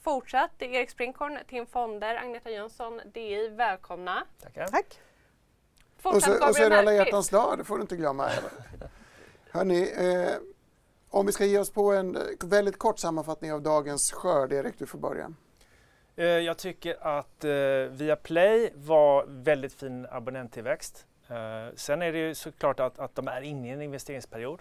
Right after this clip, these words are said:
Speaker 2: De visar inte lönsamhet på gruppnivå, men jag tror inte det, Q fyra är representativt för hur, hur det kommer se ut framöver.
Speaker 4: Tittar man på rapporten snabbt
Speaker 2: Bet-,
Speaker 4: så ser
Speaker 2: ja.
Speaker 4: det väldigt, eh, dåligt ut, skulle
Speaker 2: Ja,
Speaker 4: man
Speaker 2: jo,
Speaker 4: kunna
Speaker 2: exakt.
Speaker 4: säga.
Speaker 2: Men det, det är första intrycket man får. Men då, då kanske man ska titta på just på abonnenttillväxten, hur det går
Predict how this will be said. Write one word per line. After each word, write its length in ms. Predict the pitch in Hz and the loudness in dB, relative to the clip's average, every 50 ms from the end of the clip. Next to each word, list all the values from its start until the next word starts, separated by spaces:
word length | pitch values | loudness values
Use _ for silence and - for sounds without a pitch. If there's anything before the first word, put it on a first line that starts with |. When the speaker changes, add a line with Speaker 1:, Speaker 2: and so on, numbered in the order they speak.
| _ _ _ | _ _ _
Speaker 2:
De 220 | - 127 120 113 | -12 -12 -10 -10
visar 280 | 127 131 120 - - 135 | -10 -12 -10 -10 -10 -12
inte 160 | 131 - 135 | -10 -10 -6
lönsamhet 460 | 131 131 127 117 - 120 120 113 - | -6 -4 -6 -6 -8 -12 -16 -16 -14
på 60 | - | -14
gruppnivå, 480 | 120 120 120 - _ 110 107 120 123 123 | -12 -12 -14 -14 _ -14 -12 -12 -12 -12
men 380 | 131 139 131 131 135 131 117 - - | -12 -10 -10 -8 -8 -10 -12 -10 -8
jag 140 | 147 139 | -8 -8
tror 100 | - 151 | -6 -8
inte 160 | 147 - - 131 | -12 -10 -10 -10
det, 120 | 135 135 - - _ _ _ _ | -10 -10 -12 -16 _ _ _ _
Q 200 | - - 175 156 | -10 -8 -8 -8
fyra 300 | - - - 143 135 139 | -8 -8 -10 -6 -4 -4
är 80 | 135 131 | -4 -4
representativt 800 | 131 123 - - 127 104 113 113 - - 110 - - 123 110 - | -8 -10 -12 -14 -18 -16 -16 -18 -20 -20 -20 -18 -18 -18 -18 -18
för 180 | _ - 110 110 | _ -16 -14 -12
hur, 160 | 113 117 113 | -12 -12 -12
hur 100 | 107 120 | -12 -14
det 80 | 117 117 | -16 -16
kommer 200 | - 113 113 110 | -16 -16 -16 -16
se 140 | - - 117 | -16 -16 -18
ut 140 | 107 - | -18 -20
framöver. 460 | - - 120 120 151 151 - - - _ _ _ _ _ _ | -18 -16 -12 -8 -8 -8 -8 -10 -16 _ _ _ _ _ _
Speaker 4:
Tittar 240 | - 156 - - 156 | -12 -10 -8 -6 -6
man 120 | 156 147 | -6 -4
på 100 | - 165 | -2 -2
rapporten 640 | 160 160 - - 165 - - _ 147 143 - - - - | -4 -2 -4 -6 -8 -8 -6 _ -6 -6 -6 -8 -10 -8
snabbt 320 | - - - - 175 - | -8 4 6 6 6 6
Speaker 2:
Bet-, 160 | - - - - | 2 -8 -10 -10
Speaker 4:
så 100 | - 165 | -6 -4
ser 120 | 151 135 | -2 -2
Speaker 2:
ja. 60 | 120 | -2
Speaker 4:
det 60 | 151 | -2
väldigt, 420 | 143 147 143 160 175 - - _ - | -2 -2 -2 -4 -6 -8 -10 _ -6
eh, 80 | 160 | -6
dåligt 400 | 151 143 143 139 135 143 143 - | -4 -4 -4 -6 -6 -6 -10 -10
ut, 160 | - - - - | -12 -14 -14 -16
skulle 200 | - - - 165 | -14 -4 -2 0
Speaker 2:
Ja, 40 | |
Speaker 4:
man 80 | 151 - | 0 0
Speaker 2:
jo, 40 | - - | -2 -2
Speaker 4:
kunna 140 | 185 185 | -2 -2
Speaker 2:
exakt. 180 | 151 - 131 143 | -2 -2 -2 -4
Speaker 4:
säga. 120 | 131 135 | -4 -2
Speaker 2:
Men 140 | 160 165 156 | -2 -2 -2
det, 160 | 143 156 160 | -2 -4 -4
det 80 | 151 165 | -2 -4
är 40 | 160 | -4
första 300 | - - 175 - - 151 | -4 -4 -6 -6 -6 -8
intrycket 320 | 143 131 - 131 - - 127 | -8 -8 -8 -12 -12 -10 -10
man 120 | 127 123 | -12 -10
får. 300 | - - 151 107 - - - | -8 -8 -8 -8 -8 -12 -14
Men 140 | 131 131 131 | -14 -12 -10
då, 100 | 139 143 | -10 -12
då 220 | 156 156 160 156 - | -10 -12 -14 -14 -12
kanske 220 | - 156 143 - - | -12 -12 -10 -8 -8
man 60 | 143 | -8
ska 120 | - - 131 | -8 -8 -12
titta 360 | - - 147 - _ - 135 | -12 -16 -18 -12 _ -8 -6
på 180 | - 139 135 | -4 -4 -4
just 220 | 135 131 110 - _ | -4 -6 -10 -14 _
på 60 | 120 | -12
abonnenttillväxten, 800 | 110 104 110 117 113 110 104 - 110 107 98 - - - 113 107 | -12 -12 -12 -14 -14 -16 -16 -18 -20 -20 -20 -20 -18 -18 -16 -16
hur 80 | 110 | -16
det 60 | 107 113 | -16 -16
går 300 | 110 117 110 107 107 | -16 -14 -16 -16 -16